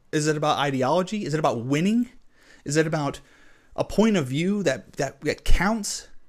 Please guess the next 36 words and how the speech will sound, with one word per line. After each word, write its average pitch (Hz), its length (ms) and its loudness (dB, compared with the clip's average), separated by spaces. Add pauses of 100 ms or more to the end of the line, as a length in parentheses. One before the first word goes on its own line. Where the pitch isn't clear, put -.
Is 156 140 -2
it 180 40 4
about 170 220 0
doing 165 300 0
good 143 200 0
in 196 120 0
this 196 160 -2
world? 185 400 -2 (420)
Or 180 160 2
is 170 140 -2
it 165 80 0
about 170 520 -4 (300)
Jesus 165 560 -8 (140)
Christ, - 600 -6 (1160)
our 135 240 -6
God? 123 460 -10 (800)
And 127 280 -6 (460)
what 147 180 -4
they've 123 240 -4
done 127 440 -2 (460)
is 127 120 -6
they've 123 120 -2
taken 160 420 -4
the 113 80 -6
definition 190 640 -2
of 151 80 -6
Jesus 143 320 -4
Christ, - 480 -10 (260)
they've 127 160 -4
taken 147 360 -6
the 113 180 -6
idea 123 640 -2 (260)
of 117 140 -8
who 170 180 -4
he 156 260 -2
is, - 280 -6